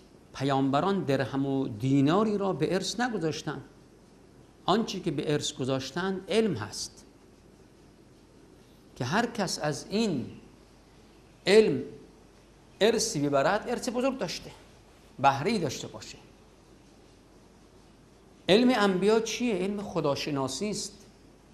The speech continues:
علم فهم دین هست، فهم سخنان خداست که هر کس بهتر اینو داشته باشه،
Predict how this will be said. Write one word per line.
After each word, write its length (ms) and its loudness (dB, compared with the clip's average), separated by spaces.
علم 480 -2
فهم 480 2
دین 400 2
هست، 560 -12
فهم 380 -6
سخنان 760 -2
خداست 560 -4
که 100 -4
هر 300 0
کس 340 -4
بهتر 680 0
اینو 320 0
داشته 300 0
باشه، 540 0